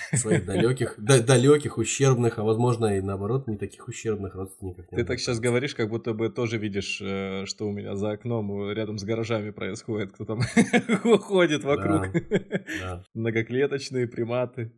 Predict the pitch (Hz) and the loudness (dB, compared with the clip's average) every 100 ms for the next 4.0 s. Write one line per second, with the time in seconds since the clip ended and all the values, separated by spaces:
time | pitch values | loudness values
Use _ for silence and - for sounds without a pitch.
0 | - - - - 120 110 95 95 123 123 | -4 -4 0 4 6 4 2 0 2 4
1 | - 87 - 104 139 135 - - 117 165 | 4 4 4 6 8 8 6 8 8 8
2 | - 143 - - 82 90 101 - 104 127 | 8 6 6 -8 -10 -4 0 2 6 6
3 | 113 101 98 101 - 101 - 104 92 85 | 6 2 -2 0 0 0 0 0 0 -4